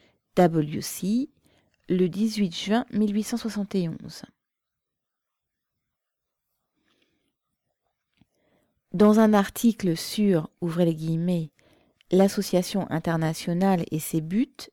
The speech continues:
fermez les guillemets, le Spectator de Londres, en pieux informateur qu'il est, cite, entre autres exploits semblables,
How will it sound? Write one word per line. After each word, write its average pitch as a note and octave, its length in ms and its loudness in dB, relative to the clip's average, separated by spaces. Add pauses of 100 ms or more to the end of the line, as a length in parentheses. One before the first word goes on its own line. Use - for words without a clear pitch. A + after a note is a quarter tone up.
(100)
fermez D#3 340 -2
les C#3 100 -2
guillemets, D#3+ 480 -2 (920)
le G3 160 6
Spectator G#3 880 0
de E3+ 100 2
Londres, G3 640 0 (500)
en E3 140 -4
pieux F#3+ 340 0
informateur D#3+ 640 -2
qu'il F3+ 300 0
est, B3 220 0 (540)
cite, - 600 -2 (280)
entre G3+ 360 0
autres F3 360 0
exploits D3+ 380 -2
semblables, F#3+ 760 0